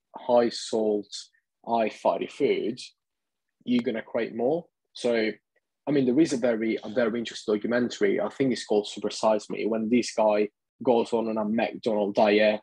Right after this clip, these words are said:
breakfast, lunch, and dinner for, for thirty days just to see what the impact on their body actually was. And the, by the first week, they, like, the first few days,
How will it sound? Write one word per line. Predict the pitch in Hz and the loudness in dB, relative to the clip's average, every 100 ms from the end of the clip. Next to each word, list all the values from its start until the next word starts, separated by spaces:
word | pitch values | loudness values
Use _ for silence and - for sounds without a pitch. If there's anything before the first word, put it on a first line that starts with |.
| _ - | _ 0
breakfast, | 107 - - | 0 0 -2
lunch, | 120 110 110 | -2 0 -2
and | 113 | -2
dinner | 113 104 - | 0 -2 -2
for, | 107 104 - - | 2 2 2 -6
for | 104 - | -12 -2
thirty | 117 104 - 95 | 4 4 2 0
days | 117 98 - 110 - | 2 4 2 -2 -2
just | 107 - | -4 -2
to | 107 | -4
see | - 104 98 - | 0 0 0 0
what | 117 - | 0 2
the | 113 | 0
impact | 107 104 - 110 | 2 0 -2 -4
on | |
their | 104 98 | -2 2
body | 117 117 | 4 4
actually | 104 - - - | 0 -2 -8 -8
was. | 92 - 113 - - - - _ | -4 -4 -4 -8 -20 -20 -20 _
And | 123 127 | 2 4
the, | 127 - - | 4 0 2
by | 165 | 2
the | 208 | 2
first | - 214 - - | 0 -2 -2 0
week, | 151 147 - | 2 0 -2
they, | 120 123 - | 0 0 -2
like, | 117 107 - _ _ _ _ - | -2 -2 -6 _ _ _ _ -14
the | 127 | -10
first | - 165 156 - | -2 2 2 2
few | 139 117 | 0 2
days, | 120 101 104 110 | 0 -2 -4 -6